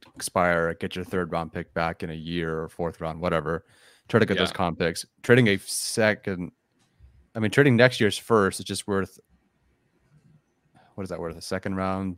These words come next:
Speaker 1: this year, right? Is that how it works? It's always one round sort of less, like, a third round next year is a fourth round this year.
Speaker 2: Yeah.
Speaker 1: So the draft isn't, like, that, that good.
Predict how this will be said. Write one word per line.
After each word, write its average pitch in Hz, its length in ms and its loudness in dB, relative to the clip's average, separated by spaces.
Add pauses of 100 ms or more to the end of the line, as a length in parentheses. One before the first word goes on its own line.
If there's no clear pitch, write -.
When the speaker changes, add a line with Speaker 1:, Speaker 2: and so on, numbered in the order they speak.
(100)
Speaker 1:
this 110 320 -2
year, 127 300 -2 (680)
right? 104 100 2
Is 101 80 -2
that 107 80 0
how 107 120 2
it 107 40 0
works? 113 300 -2
It's 95 80 -8
always 90 160 -2
one 87 200 -2
round 90 360 -2 (600)
sort 98 220 -6
of 87 80 -10
less, 90 380 -4
like, 90 140 -10
a - 40 -16
third 92 260 -2
round 87 160 -2
next 87 180 -8
year 95 60 -6
is 90 80 -8
a 90 40 -12
fourth 92 260 -8
round 90 180 -6
this 90 160 -8
year. 98 240 -4 (440)
Speaker 2:
Yeah. 90 260 -6 (720)
Speaker 1:
So 87 680 0 (3000)
the 113 80 -6
draft 147 220 6
isn't, 113 160 2
like, 80 220 -6
that, 80 340 -6 (160)
that 92 280 -6
good. 82 380 -10